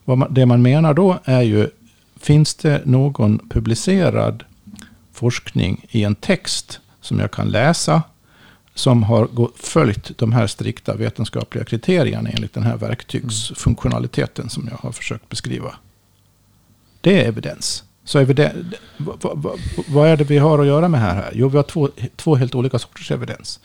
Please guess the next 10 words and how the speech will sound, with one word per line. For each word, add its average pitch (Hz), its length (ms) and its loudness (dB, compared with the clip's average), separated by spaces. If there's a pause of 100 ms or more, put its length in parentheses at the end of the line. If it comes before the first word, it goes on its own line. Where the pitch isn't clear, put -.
(240)
Det 143 120 0
ena 151 260 6
är 151 200 4
ett 120 200 2
rent 123 280 0
konkret 165 500 0
förnimmelsemässigt 113 1000 -2
upplevt 117 800 -6 (580)
faktiskt - 720 -6
egen 107 580 -2